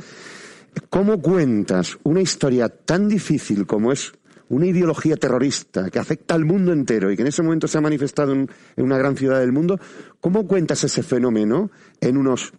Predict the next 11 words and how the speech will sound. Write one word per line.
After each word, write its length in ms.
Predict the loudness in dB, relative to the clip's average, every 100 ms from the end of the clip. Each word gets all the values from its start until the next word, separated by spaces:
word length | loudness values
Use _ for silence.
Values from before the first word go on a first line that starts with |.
| -4
tres, 280 | -2 -2
cuatro 320 | -2 -2 0 0
minutos 540 | 2 0 0 -2 -2
que, 100 | -2
o 140 | -4 -4
cinco 320 | -2 -4 -4 -2
o, 300 | 0 0 -2
o 140 | -2
diez 320 | 0 0 0 0
nada 240 | 0 0
más, 280 | 0 -2